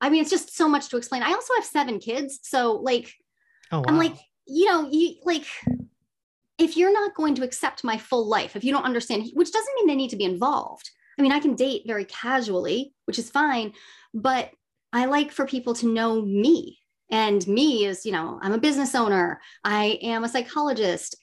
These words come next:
Speaker 1: I, I'm also married. I'm a mom. I, I like to put those things right out front and say, "This is me." You know, my,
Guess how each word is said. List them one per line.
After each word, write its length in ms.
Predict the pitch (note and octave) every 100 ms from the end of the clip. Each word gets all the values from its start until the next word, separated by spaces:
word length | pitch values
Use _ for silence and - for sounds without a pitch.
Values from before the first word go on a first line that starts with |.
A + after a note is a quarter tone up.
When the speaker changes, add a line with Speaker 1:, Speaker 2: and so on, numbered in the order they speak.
| G3+
Speaker 1:
I, 140 | G#3+ - -
I'm 440 | A#3+ B3+ B3 - - _ _ _
also 340 | A3 A#3 - C4+
married. 540 | C4+ D#4 A3 F3 - _ _
I'm 180 | F3 G#3
a 60 | G#3+
mom. 600 | G#3 A3 G3 - - - _ _ _ - _ _ _ _
I, 340 | A#3 A#3+ A#3+ A#3
I 200 | A3 B3 C4+
like 160 | A#3+
to 80 | A#3
put 120 | A3
those 160 | G3+ F#3+
things 280 | F#3+ F#3 G3
right 240 | G3+ G3+
out 220 | G3 F#3
front 340 | - F3+ F3 - - -
and 120 | F3+
say, 140 | F#3 G3+
"This 160 | E4+
is 100 | F4
me." 380 | F4 F4+ G3 - _ _ -
You 60 |
know, 60 | B3
my, 140 | B3